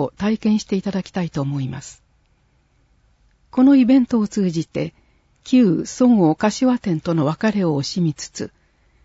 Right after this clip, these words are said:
柏の町に対する誇りや愛着を胸に、これから始まる柏駅前の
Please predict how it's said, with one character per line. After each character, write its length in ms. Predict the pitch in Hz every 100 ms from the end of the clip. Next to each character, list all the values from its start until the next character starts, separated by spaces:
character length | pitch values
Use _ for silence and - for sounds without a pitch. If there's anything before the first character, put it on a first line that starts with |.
| _ _ -
柏 400 | 208 - 269 254
の 120 | 240
町 280 | 226 208 240
に 140 | 214
対 240 | - 202 196
す 180 | -
る 120 | 180 160
誇 440 | - - 214 196
り 40 |
や 180 | 175 170 _ _
愛 200 | 202 233
着 400 | - 220 - 196
を 80 | 170
胸 260 | 160 160
に、 140 | 143 - _ _ _ _ _ _ _ _ _
こ 140 | 220
れ 80 | 226
か 120 | -
ら 120 | 214
始 260 | 202 196 190
ま 160 | 196 180
る 220 | 170 -
柏 440 | - 208 - 262 240
駅 200 | - 214
前 240 | 208 165
の 200 | 147